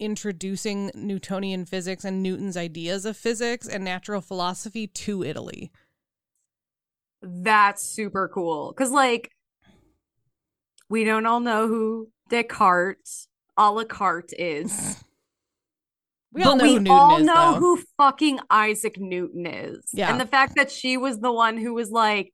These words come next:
Speaker 2: "Hey, Italy, this dude Isaac Newton, he's got some fucking ideas that y'all need to hear." That's huge.
Speaker 1: Right. Um,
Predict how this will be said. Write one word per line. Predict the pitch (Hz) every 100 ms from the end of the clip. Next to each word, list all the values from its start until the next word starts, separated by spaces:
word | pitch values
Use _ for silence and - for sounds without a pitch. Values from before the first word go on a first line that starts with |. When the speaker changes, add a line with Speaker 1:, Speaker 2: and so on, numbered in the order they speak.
| _
Speaker 2:
"Hey, | - 262 254
Italy, | 226 226 202 175 160
this | 170 220 -
dude | 247 254
Isaac | 247 240 220 247
Newton, | 196 240 226 262 277 269 _ _
he's | - 277
got | 214 294 277
some | 285 254
fucking | - 254 233 226
ideas | 220 202 214 202
that | 185 196
y'all | 202 185
need | 190 180
to | 180
hear." | 175 175 147 131
That's | 208 220 240
huge. | - - 202 175 117 - - - _ _
Speaker 1:
Right. | 190 165 160 - - _ _ _ _ _ _ _ _ _ _ _ _ _ _ _ _ _ _ _ _ _ _ _ _
Um, | 202 196 165 127 117 190